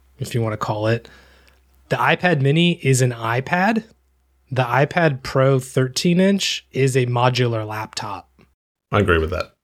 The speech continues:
Speaker 1: I didn't feel like I was getting another iPad. I felt like I was getting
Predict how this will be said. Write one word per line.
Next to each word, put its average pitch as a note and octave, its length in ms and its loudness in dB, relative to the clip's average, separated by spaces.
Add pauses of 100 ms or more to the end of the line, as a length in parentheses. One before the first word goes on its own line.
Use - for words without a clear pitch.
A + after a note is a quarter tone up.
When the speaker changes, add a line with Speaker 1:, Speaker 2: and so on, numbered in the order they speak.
(280)
Speaker 1:
I - 140 0
didn't F3 240 2
feel F3+ 160 0
like D#3+ 160 2
I D3 80 4
was C3+ 160 2
getting C3+ 400 2 (100)
another B2 640 0
iPad. A2 760 -4
I C3+ 100 2
felt D#3 200 2
like D3+ 180 2
I B2+ 120 4
was A#2 140 0
getting A#2+ 480 0